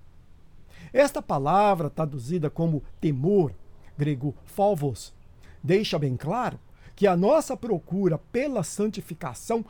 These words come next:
não deve ser de forma alguma algo superficial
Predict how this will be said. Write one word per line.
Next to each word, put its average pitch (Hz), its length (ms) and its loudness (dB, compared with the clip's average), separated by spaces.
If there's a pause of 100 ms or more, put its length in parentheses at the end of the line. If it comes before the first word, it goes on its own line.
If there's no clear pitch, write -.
(180)
não 330 240 -2
deve 175 580 2
ser 196 180 -2
de 151 120 -2
forma 185 420 0
alguma 156 400 -2 (100)
algo 202 460 2
superficial 175 1300 -2